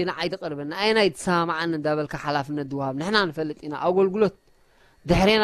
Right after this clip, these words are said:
ዝመፁ እንዳተረዳድኡ ምሶም ሓለፍቲ ዝበልዎም እንዳተሰማምዑ ምስ ኣብ ስርዓት ዘሎ ቀጥታ ሓላፍነት ይብዎም።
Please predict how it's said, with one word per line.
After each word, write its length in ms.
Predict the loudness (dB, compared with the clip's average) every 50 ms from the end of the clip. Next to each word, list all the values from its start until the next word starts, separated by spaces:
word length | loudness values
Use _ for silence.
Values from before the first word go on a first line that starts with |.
| 4 2
ዝመፁ 280 | 2 0 0 -2 -2 -4
እንዳተረዳድኡ 760 | -4 0 2 4 4 4 4 2 2 4 4 2 0 0 -2 -6
ምሶም 280 | -8 -6 -6 -6 -6 -2
ሓለፍቲ 380 | 0 0 2 2 0 -2 -4 -4 -4 -2
ዝበልዎም 520 | -2 0 2 4 6 6 6 4 4 2
እንዳተሰማምዑ 760 | 0 0 0 0 0 0 -2 -2 0 0 0 0 -2 -2 -4 -6
ምስ 180 | -8 -8 -8 -6 -4 -2 -2 -2
ኣብ 140 | -2 -2 -2
ስርዓት 320 | 0 0 2 2 2 0 0
ዘሎ 180 | 0 -2 -2 -2 -2 -6 _ _ _ -20 -20 _ -4
ቀጥታ 340 | 2 2 2 2 2 -2 -6
ሓላፍነት 540 | -4 0 0 0 0 0 -2 -6 -10 -10 -10 -12
ይብዎም። 240 | -14 -14 -14 -16